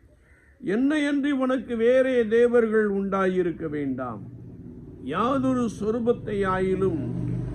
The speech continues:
நீ வணங்க வேண்டாம்." நாம் ரட்சிக்கப்படும்படிக்கு வானத்தின் கீழங்கும் மனுஷர்களுக்குள்ளே இயேசுவின் நாமமே அல்லாமல் வேறொரு நாமம்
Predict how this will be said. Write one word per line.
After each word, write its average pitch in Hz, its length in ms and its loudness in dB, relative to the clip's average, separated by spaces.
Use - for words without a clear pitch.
நீ 170 180 -2
வணங்க 208 480 0
வேண்டாம்." 147 680 -6
நாம் 180 320 -4
ரட்சிக்கப்படும்படிக்கு 254 1120 0
வானத்தின் 226 680 0
கீழங்கும் 220 580 0
மனுஷர்களுக்குள்ளே 185 1300 2
இயேசுவின் 269 840 0
நாமமே 269 480 2
அல்லாமல் 240 540 2
வேறொரு 214 540 2
நாமம் 190 760 0